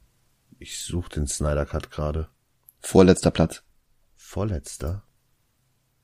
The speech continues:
Speaker 1: Oh ja, du hast recht, ja. So nicht,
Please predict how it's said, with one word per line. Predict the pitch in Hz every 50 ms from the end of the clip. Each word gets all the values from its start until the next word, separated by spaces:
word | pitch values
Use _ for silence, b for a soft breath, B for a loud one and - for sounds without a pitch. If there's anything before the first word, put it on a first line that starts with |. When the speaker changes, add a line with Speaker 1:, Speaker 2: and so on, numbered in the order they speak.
| _ _ _
Speaker 1:
Oh | - 110 113
ja, | 107 101 98 90
du | 82 - 95
hast | 90 - -
recht, | 98 90 - - -
ja. | 107 98 85 - - _ b b b b b b b
So | b 98 87 104 110 120
nicht, | 117 110 113 123 131 127 - - - -